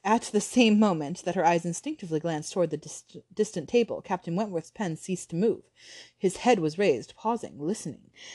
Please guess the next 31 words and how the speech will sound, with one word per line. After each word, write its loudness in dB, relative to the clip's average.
and -4
he 2
turned 0
around 0
the -6
next -2
instant -8
to -16
give -2
a 0
look. -2
One 0
quick, -8
conscious -8
look -14
at -18
her. -20
So 6
what 2
does 2
this 0
idea 4
of 2
this -2
long 2
engagement 0
have -4
to -16
do -2
with -2
her? -12